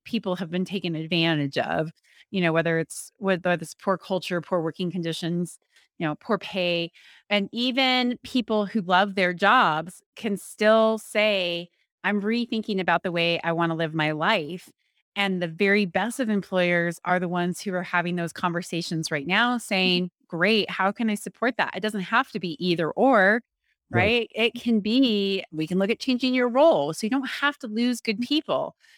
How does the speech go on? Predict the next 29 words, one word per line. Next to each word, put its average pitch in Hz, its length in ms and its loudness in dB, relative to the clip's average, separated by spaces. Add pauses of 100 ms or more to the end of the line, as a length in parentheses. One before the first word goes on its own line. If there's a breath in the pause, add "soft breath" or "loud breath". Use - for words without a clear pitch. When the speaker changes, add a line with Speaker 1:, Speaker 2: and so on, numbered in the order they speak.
(200 soft breath)
Speaker 1:
But 196 340 2
I, 196 220 -2 (140)
I, 190 120 0 (120)
I 196 40 -2
don't 202 180 0
think 202 140 -2
that 190 120 -4 (140)
a - 20 -12
lot 175 200 2
of 180 60 -2
those 175 120 -4
cultures 170 360 -6
are 160 80 -2
safe 160 320 -4
for 160 140 -10
people 156 240 -2
to 151 80 -2
be 156 60 0
able 147 160 -2
to 160 40 -6
have 156 140 0
those 147 140 -6
conversations 160 640 -4
like, 139 120 -6
"Hey, 180 140 -4
my 180 140 2
priorities 165 600 -2
have 143 100 -16
changed. 180 640 -4